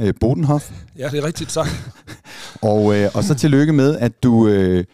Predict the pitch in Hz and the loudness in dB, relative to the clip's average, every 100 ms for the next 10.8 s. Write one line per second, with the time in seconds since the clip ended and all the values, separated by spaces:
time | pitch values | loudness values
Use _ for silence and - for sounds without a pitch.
0 | _ _ _ _ 107 95 120 160 170 - | _ _ _ _ -4 0 0 0 -2 -2
1 | 139 127 - 135 120 120 135 - - 98 | -2 -2 -2 0 2 0 -2 -8 -10 -2
2 | 101 104 135 - 143 101 95 123 123 123 | 2 2 0 0 -4 0 0 2 0 0
3 | 123 120 107 - 101 - 101 107 113 139 | -4 -2 -4 -2 -4 -4 -6 -4 -4 -2
4 | 117 107 98 107 - 117 - 110 107 101 | -2 -2 -2 -2 -2 -4 -4 -4 -4 -2
5 | 104 101 117 - 113 123 117 110 120 123 | -4 -4 -6 -4 -2 -2 -4 -4 -2 -2
6 | 127 _ 123 123 127 _ _ _ _ _ | -6 _ -16 -16 -16 _ _ _ _ _
7 | 113 104 131 - 143 147 135 107 95 90 | -2 0 0 0 0 2 4 4 2 0
8 | - - - 131 123 131 139 - _ - | -4 -4 0 -2 -2 -4 -6 -8 _ -20
9 | - _ _ _ - 147 143 139 139 131 | -20 _ _ _ -6 -2 0 2 2 2
10 | 131 139 160 143 147 127 123 | 0 0 -2 0 0 0 -2